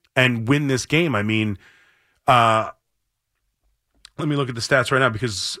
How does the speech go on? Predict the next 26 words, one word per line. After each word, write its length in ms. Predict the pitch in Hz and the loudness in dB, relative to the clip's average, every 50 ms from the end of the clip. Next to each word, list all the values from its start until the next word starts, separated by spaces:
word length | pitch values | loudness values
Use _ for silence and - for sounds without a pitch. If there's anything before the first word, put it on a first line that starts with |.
| - | -6
uh, 420 | 131 120 113 110 113 110 104 - - _ _ _ _ _ _ _ _ _ _ _ _ _ _ _ _ _ _ _ _ _ _ _ _ _ _ _ _ _ _ _ _ _ _ _ _ _ | -4 -2 0 0 -2 -2 -4 -8 -10 _ _ _ _ _ _ _ _ _ _ _ _ _ _ _ _ _ _ _ _ _ _ _ _ _ _ _ _ _ _ _ _ _ _ _ _ _
he 180 | - - 190 196 | -8 -4 -4 -4
played, 500 | - - 196 185 165 151 135 120 107 101 _ _ _ _ _ _ _ _ _ _ - | 0 0 0 0 0 -2 -4 -6 -8 -12 _ _ _ _ _ _ _ _ _ _ -6
um, 640 | 143 127 120 117 113 113 110 110 110 110 104 92 _ _ _ _ _ _ _ _ _ _ _ _ _ _ _ _ _ _ _ _ | -2 0 0 0 0 0 -2 -4 -4 -6 -10 -14 _ _ _ _ _ _ _ _ _ _ _ _ _ _ _ _ _ _ _ _
relatively 540 | - 143 151 160 147 - - 160 127 123 117 | 0 2 2 2 2 0 -2 -2 0 0 -2
well. 320 | 104 98 120 139 151 170 170 | 0 2 4 4 4 4 2
I 80 | 156 | 2
mean, 140 | 147 139 123 | 0 0 -2
Stroud 260 | - - 170 170 151 | 2 2 2 2 2
did 220 | 120 127 117 107 - | 0 -2 -4 -4 -4
amazing 440 | 110 110 113 120 135 135 127 143 131 | -4 -2 0 0 -2 -2 -4 -6 -6
things, 180 | - 151 147 131 | -4 -4 -6 -4
but 180 | 107 117 107 | -6 -6 -4
Make-, 360 | 113 139 190 190 - - - 113 | 0 0 -2 -2 -4 -14 -6 -4
Baker 260 | - 190 202 202 180 | -4 -2 -2 -2 -2
Mayfield 400 | 160 180 190 - 151 127 117 - | -2 -2 -2 -2 -2 -4 -4 -2
played 160 | - 135 127 | -2 -4 -4
pretty 160 | - 170 160 | -4 -6 -4
well 220 | 127 120 139 160 143 | 0 0 0 0 0
in 60 | 110 | -2
this 100 | 95 - | -6 -8
game. 260 | - 90 85 76 76 _ _ _ _ _ _ _ _ _ _ _ _ _ | -10 -12 -12 -12 -14 _ _ _ _ _ _ _ _ _ _ _ _ _
Two 180 | - - 190 196 | 0 2 2 4
hundred 260 | 190 165 180 170 143 | 4 2 0 0 0
sixty-five 560 | - - 165 - - 151 - - 151 147 131 | 0 -2 -2 -2 -2 -2 2 4 4 4 4
yards, 520 | 135 135 131 131 131 131 123 113 - - | 0 0 0 0 0 -2 -4 -8 -14 -16